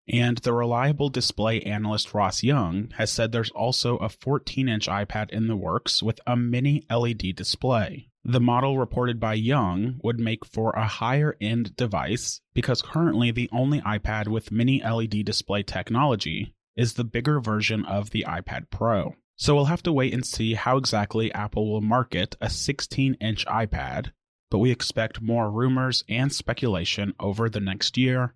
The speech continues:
ahead of this targeted release date of Q four twenty twenty-three.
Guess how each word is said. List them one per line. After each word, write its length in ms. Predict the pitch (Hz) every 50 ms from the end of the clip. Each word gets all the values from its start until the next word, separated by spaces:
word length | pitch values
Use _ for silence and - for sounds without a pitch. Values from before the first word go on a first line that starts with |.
| _ _
ahead 280 | - 113 110 143 143 151
of 100 | 139 123
this 260 | 120 123 117 - -
targeted 520 | - - - 135 139 139 139 143 151 151 139
release 460 | 131 139 139 131 117 104 101 - -
date 320 | - 107 107 104 104 - -
of 160 | - 107 -
Q 260 | - - - 127 135 143
four 480 | - - - 92 90 90 95 104 - _
twenty 340 | - - - 104 104 110 113
twenty-three. 1000 | - - - 80 92 95 101 101 - - 104 98 92 80 67 - - - _